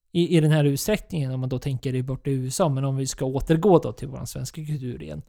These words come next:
Här är det ju tvärtom. Vi ser inte jättemånga spritsorter. Visst, vi har den här, vad har vi, Samuel Lindlöf exempelvis, Samuels whisky agitator som vi drack här, som är liksom en känd, eh, whiskybloggare.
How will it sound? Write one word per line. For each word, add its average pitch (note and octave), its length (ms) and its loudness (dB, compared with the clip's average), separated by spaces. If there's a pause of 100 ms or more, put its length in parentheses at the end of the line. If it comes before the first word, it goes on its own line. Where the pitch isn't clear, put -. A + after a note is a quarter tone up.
(380)
Här A3+ 180 0
är C4+ 100 2
det F#3+ 60 6
ju D3 60 4
tvärtom. D3 580 -4
Vi D#3+ 100 0
ser - 140 0
inte E3 220 2
jättemånga G#3 480 0
spritsorter. - 880 -4 (760)
Visst, F3+ 260 2
vi E3 40 6
har D#3 160 6
den D#3 140 4
här, C#3 200 -2 (240)
vad - 120 4
har F3 80 10
vi, E3+ 100 6
Samuel D3+ 540 6 (340)
Lindlöf D3 520 4
exempelvis, C#3+ 560 -4
Samuels C#3+ 500 -4
whisky D3 360 -2
agitator C#3+ 520 -4
som D#3 160 -6
vi D3 60 -4
drack D3+ 320 -8
här, E3 220 -6
som D#3 180 -4
är C#3+ 60 2
liksom C3+ 320 -4
en C3 120 -2
känd, B2+ 380 -2
eh, C#3+ 360 -6
whiskybloggare. C#3+ 760 -2